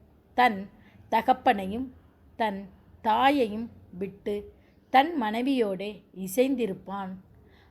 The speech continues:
அவர்கள் ஒரே மாம்சமாயிருப்பார்கள். இருபத்தி ஐந்து. ஆதாமும் அவன் மனைவியுமாகிய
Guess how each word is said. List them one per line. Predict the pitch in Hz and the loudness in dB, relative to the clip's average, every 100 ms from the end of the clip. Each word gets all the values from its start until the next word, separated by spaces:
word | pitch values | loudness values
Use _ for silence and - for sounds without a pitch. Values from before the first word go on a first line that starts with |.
| - | -2
அவர்கள் | 214 262 254 220 202 202 - | 2 4 4 0 -4 -8 -10
ஒரே | 190 208 254 359 349 | -6 2 6 6 2
மாம்சமாயிருப்பார்கள். | 226 226 - 226 220 262 240 196 - 196 180 185 196 190 185 - _ _ _ _ _ _ _ _ - | -2 -4 -4 -4 -2 -2 -2 -6 -6 -6 -4 -6 -4 -4 -8 -14 _ _ _ _ _ _ _ _ -2
இருபத்தி | 262 294 339 - | 2 2 0 2
ஐந்து. | 311 214 214 202 196 196 185 - _ _ | 4 4 0 -4 -6 -6 -10 -20 _ _
ஆதாமும் | 180 185 180 185 185 202 208 208 _ _ _ _ | -8 -6 -4 -6 -6 -8 -10 -14 _ _ _ _
அவன் | - 233 285 349 254 | -6 0 0 2 0
மனைவியுமாகிய | 214 254 285 285 247 202 185 170 185 190 | 2 2 2 2 0 -4 -8 -8 -8 -8